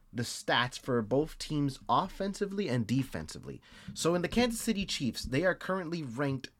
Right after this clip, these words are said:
number twenty-seventh on the run defense. They are ranked twenty-sixth against the pass defense. And they are twenty-eighth in total defense. Let's take a look at the Titans' offense. They are ranked,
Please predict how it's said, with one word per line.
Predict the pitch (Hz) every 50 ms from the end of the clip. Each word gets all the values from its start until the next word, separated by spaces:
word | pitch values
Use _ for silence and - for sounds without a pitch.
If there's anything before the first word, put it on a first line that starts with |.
| _ _
number | - 120 127 120 139
twenty-seventh | 131 - - 170 185 220 220 - - - 190 160 147 143 - -
on | - 123 123 117
the | 117 110
run | 107 110 113 104 101 107 110 104 -
defense. | 107 104 95 - - - 73 82 107 - - - - - - - _
They | 110 113
are | 123
ranked | 113 107 107 135 143 143 135 -
twenty-sixth | - - 175 175 156 - - - 208 208 - -
against | 135 123 135 127 - -
the | 127
pass | - - 185 208 220 156 -
defense. | - 110 87 73 - - 65 60 73 - - - - _ - - - - _ _ _ _ _ _ _ _ _ _ _ _
And | 131 135 139 139
they | 143 147
are | 151 151 147 - -
twenty-eighth | - - - 202 220 220 226 208 - - 170 196 202 - -
in | 143 135 127
total | 120 - - - - 175 175 170 165 165 165
defense. | 151 117 - 120 123 113 - - - 65 60 57 - - - - - - - _ _ _ _ _ _ _ _ _ _ _ _ _ _ _ _ _ - - - _ _ _ _
Let's | - 143 180 -
take | - - -
a |
look | 185 185 -
at | 175
the | 175 160
Titans' | - 170 170 151 143 123 113
offense. | 113 135 139 - - 82 76 78 - - - - _ _ _ _ _ _ _ _ _ _ _ _ _ _ _ _ _ _ _ _ _ _ _ - _
They | 101 101 131 131
are | 135 143
ranked, | 135 117 123 123 123 123 117 -